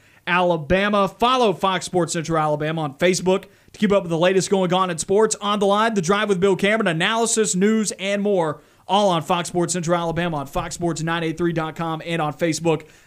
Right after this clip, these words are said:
That's fox sports nine eight three dot com. Starting off hour number two here, similar to how we started off hour number one,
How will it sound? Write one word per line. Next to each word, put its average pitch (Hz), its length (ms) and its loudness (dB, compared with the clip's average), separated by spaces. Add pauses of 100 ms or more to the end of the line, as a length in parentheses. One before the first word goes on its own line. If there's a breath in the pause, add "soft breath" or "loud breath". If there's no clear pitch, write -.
That's 180 200 0
fox 160 300 -4
sports 147 480 -4
nine 160 460 -4
eight 151 340 -6
three 143 540 -2 (420 soft breath)
dot 160 320 0 (120)
com. 143 600 -4 (240 soft breath)
Starting 233 420 2
off 226 360 2
hour 226 280 4
number 190 260 2
two 220 340 0
here, 185 300 4
similar 220 280 0
to 180 60 -2
how 196 120 0
we 190 120 2
started 202 340 2
off 185 300 2
hour 202 320 4
number 180 340 2
one, 165 560 0